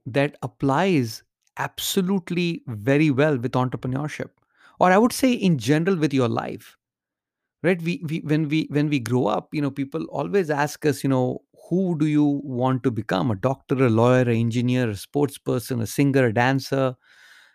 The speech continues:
Um, but nobody asks us, "What kind of a life do you want to live?"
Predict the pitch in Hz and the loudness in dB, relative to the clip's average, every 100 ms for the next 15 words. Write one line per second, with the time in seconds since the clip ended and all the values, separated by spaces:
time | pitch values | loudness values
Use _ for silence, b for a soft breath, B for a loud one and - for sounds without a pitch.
0 | b - 123 120 117 113 117 _ _ _ | b -4 -2 0 -2 -4 -6 _ _ _
1 | - _ - 185 160 214 320 311 247 180 | -20 _ -2 2 4 4 4 0 0 -2
2 | 190 - - 165 147 - - _ _ _ | -4 -6 0 0 0 -6 -18 _ _ _
3 | _ _ _ _ _ _ _ _ _ _ | _ _ _ _ _ _ _ _ _ _
4 | _ _ _ _ _ _ - 135 208 - | _ _ _ _ _ _ -6 0 0 -2
5 | 190 180 175 127 107 - 220 - - 135 | -2 -2 0 0 0 -2 -2 -6 -2 0
6 | 123 113 117 117 120 131 139 | 2 0 -2 -4 -8 -10 -14